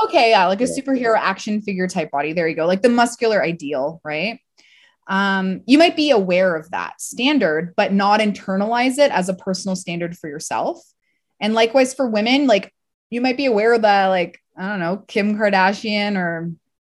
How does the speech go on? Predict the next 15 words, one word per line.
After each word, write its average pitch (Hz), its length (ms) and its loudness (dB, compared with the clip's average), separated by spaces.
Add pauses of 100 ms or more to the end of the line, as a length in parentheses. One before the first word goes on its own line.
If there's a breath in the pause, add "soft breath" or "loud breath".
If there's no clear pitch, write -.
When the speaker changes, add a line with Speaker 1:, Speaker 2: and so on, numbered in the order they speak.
(640)
Speaker 1:
Kendall 208 340 0
Jenner 190 480 0
or 196 60 -2
someone 185 380 -4
is, 180 140 -6
like, 165 220 -6
the 160 260 0
ideal, 170 580 -4
Megan 180 280 -2
Fox 185 600 -6 (480)
is, 185 180 -6
like, 175 140 -2
the 185 120 0
ideal 196 760 2
body 220 680 -2